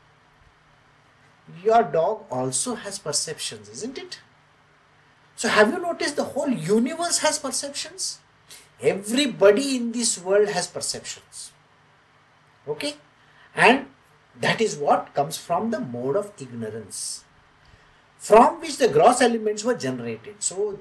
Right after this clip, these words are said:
from the mode of ignorance, what happened? Now this we are going back in time. All right?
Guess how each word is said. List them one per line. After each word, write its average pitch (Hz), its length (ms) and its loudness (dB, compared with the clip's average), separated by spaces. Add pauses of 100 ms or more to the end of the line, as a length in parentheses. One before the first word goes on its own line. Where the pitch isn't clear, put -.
from 240 360 -2
the 285 100 0
mode 247 300 -2
of 247 140 -6
ignorance, 254 800 -4
what 226 200 -6
happened? 381 480 -2 (840)
Now 233 120 0
this 262 260 -4
we 320 80 0
are 262 80 2
going 247 260 -2
back - 320 2
in 98 180 -6
time. 120 240 -2 (800)
All 151 100 -6
right? 330 200 -2